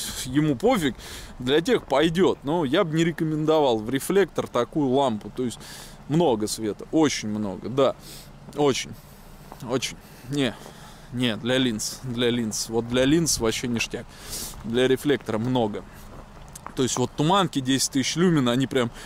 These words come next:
вообще кардинально отличаются. Просто. То есть тут фара залитая вся так светом, что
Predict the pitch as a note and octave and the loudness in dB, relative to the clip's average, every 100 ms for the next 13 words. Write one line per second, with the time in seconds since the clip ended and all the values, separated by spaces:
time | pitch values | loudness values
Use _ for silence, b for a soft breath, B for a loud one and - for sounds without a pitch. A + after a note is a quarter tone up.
0 | B B - C3+ C#3+ F3 A#2+ A#2 A#2 A#2+ | B B 0 0 2 2 2 -2 0 -2
1 | A#2 A2 A2 G#2+ A2+ G#2 G#2+ G2+ - A#2 | 0 0 -2 -4 -6 -4 -2 0 -2 -2
2 | D3+ D#3 C3 - - - A#2+ A#2 - C#3+ | 2 4 4 0 -8 -4 -2 -2 -2 -2
3 | - D#3 C3+ A#2+ A2+ A#2+ C#3+ D#3 A#2+ A#2 | 0 2 4 4 2 2 2 2 2 2
4 | - C#3+ B2+ D#3+ D#3 - C3+ C3 A#2 A2+ | 2 0 0 2 2 0 0 2 2 0
5 | A2 - B2 A#2 | -4 0 2 2